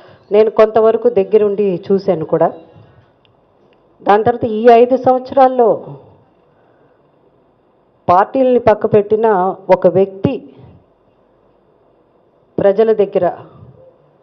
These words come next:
ఎన్ని సమస్యలున్నా ఆయన్ని అన్ని రకాలు, ఎన్ని రకాలుగా ఇబ్బంది పెట్టారో మీ అందరికీ తెలుసు. ఎన్ని రకాల ఇబ్బందులున్నా ఎక్కడ తన విల్ పవర్‌ని వదులుకోకుండా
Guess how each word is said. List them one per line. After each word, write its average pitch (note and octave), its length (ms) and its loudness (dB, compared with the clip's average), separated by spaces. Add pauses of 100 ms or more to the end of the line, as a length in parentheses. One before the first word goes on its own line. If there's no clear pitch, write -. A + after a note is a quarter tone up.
(220)
ఎన్ని G3 340 -2
సమస్యలున్నా G3 960 0 (960)
ఆయన్ని F#3 360 -2
అన్ని G3+ 420 0
రకాలు, A3+ 520 2
ఎన్ని G3 420 -2
రకాలుగా A#3+ 800 2 (360)
ఇబ్బంది A3 340 0
పెట్టారో G3 680 0 (380)
మీ F3 80 -2
అందరికీ E3 400 -4
తెలుసు. D3 400 -8 (1500)
ఎన్ని A3 320 0
రకాల A#3+ 440 2
ఇబ్బందులున్నా G3+ 720 -2
ఎక్కడ F3 720 -2
తన F3 120 -2
విల్ F3+ 300 -6
పవర్‌ని F3+ 340 0
వదులుకోకుండా D#3+ 840 -4